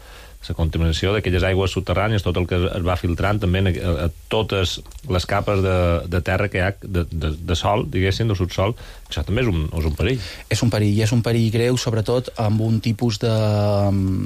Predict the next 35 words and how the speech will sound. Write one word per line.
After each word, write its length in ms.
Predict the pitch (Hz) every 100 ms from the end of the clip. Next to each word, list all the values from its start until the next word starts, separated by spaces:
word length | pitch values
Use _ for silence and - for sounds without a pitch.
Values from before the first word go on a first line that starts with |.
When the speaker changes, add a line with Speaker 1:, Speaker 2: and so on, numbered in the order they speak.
| - -
Speaker 2:
de 380 | 104 101 98 101
residu 300 | 98 113 104
perillós. 640 | 101 95 117 151 - - -
Estem 380 | 104 - 101
xerrant, 260 | 101 101 101
per 120 | 101 95
exemple, 560 | 104 104 95 113 120
de 580 | 117 107 101 101 101 101 -
cotxes, 480 | 104 - 107 98
vehicles 400 | 101 98 95 98
fora 180 | - 98
d'ús, 280 | 104 147 - - - - - -
perquè 200 | 95 92
tenen 200 | 95 95
bateries 400 | 95 92 98 113
de 80 | 135
plom, 500 | 139 135 131 131 131
tenen 240 | 110 117
coses 400 | 117 123 123 135
que 320 | - 123 123 135 - - -
poden 280 | 104 107 104
generar, 500 | 107 107 110 120 117 - -
eh, 880 | 104 98 95 90 90 90 92 92 -
contaminació 760 | 104 98 101 98 92 98 104 117 -
del 260 | 110 104 95 -
sol 380 | - 127 180 -
i 100 | 131
del 80 | 101
subsol 440 | - 98 - 127 151
i, 80 | 131
òbviament, 340 | 107 104 110 123
de 80 |
les 100 | 110
aigües 240 | 107 110 -
subterrànies. 580 | 127 98 117 123 107